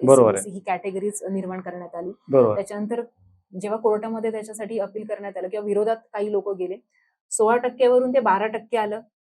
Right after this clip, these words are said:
Speaker 2: बारा टक्क्यावरून ते आता दहा टक्के आहे.
Speaker 1: बरोबर आहे.
Speaker 2: मग आता ते सुद्धा टिकेल की नाही कोर्टामध्ये?
Speaker 1: ते टिकणं नाहीच आहे. ते टिकणं नाही हे सगळं माहिती असल्यामुळे ज्याला त्याच्याबद्दल कुठलंही कोणी सेलिब्रेशन केलं नाही
Speaker 2: हा.
Speaker 1: किंवा खुद्द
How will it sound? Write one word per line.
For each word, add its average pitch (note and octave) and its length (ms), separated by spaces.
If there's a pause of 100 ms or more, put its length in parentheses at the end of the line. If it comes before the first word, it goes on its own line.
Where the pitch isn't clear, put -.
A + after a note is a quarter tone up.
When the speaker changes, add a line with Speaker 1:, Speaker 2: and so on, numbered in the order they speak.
Speaker 2:
बारा G3 280
टक्क्यावरून A#3+ 580
ते A#3+ 80
आता B3+ 140
दहा G#3 220
टक्के G#3+ 320
आहे. E3 220 (180)
Speaker 1:
बरोबर C#3 240
आहे. F#2+ 100 (300)
Speaker 2:
मग G#3 60
आता B3 100
ते B3 220
सुद्धा B3+ 220
टिकेल C4+ 380
की C#4 60
नाही B3 140
कोर्टामध्ये? F#3+ 600
Speaker 1:
ते G#3+ 40
टिकणं A#3 260
नाहीच G#3+ 260
आहे. G2+ 140 (160)
ते E3+ 60
टिकणं F3+ 280
नाही F3+ 140
हे F#3 60
सगळं F#3 220
माहिती F3 220
असल्यामुळे F#3+ 320
ज्याला F3+ 200
त्याच्याबद्दल F3 380
कुठलंही F#3 440
कोणी E3+ 260
सेलिब्रेशन D#3+ 440
केलं C#3+ 180
नाही C3 220 (280)
Speaker 2:
हा. F#3+ 140 (200)
Speaker 1:
किंवा F3 180
खुद्द G3 200